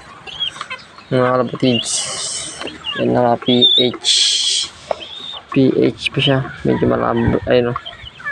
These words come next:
Yan, mga kapatids. Pero safe naman, safe naman siya dito. Ayan, wait lang, ano, lumabas si Taiwan. Kasi, ano to?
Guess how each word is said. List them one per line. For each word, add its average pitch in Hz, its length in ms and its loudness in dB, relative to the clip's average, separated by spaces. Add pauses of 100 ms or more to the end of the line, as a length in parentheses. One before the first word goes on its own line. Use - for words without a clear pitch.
(1300)
Yan, 131 240 2
mga 135 240 2
kapatids. 123 640 4 (1300)
Pero 143 240 4
safe 151 240 2
naman, 147 160 2 (160)
safe - 240 2
naman 143 240 4
siya 143 240 -4
dito. 131 240 -12 (2000)
Ayan, 131 240 2
wait - 160 -10
lang, 135 160 2
ano, 123 160 0
lumabas 123 400 2
si - 160 0
Taiwan. 117 560 4
Kasi, - 320 -2 (1120)
ano 127 160 2
to? 139 160 -2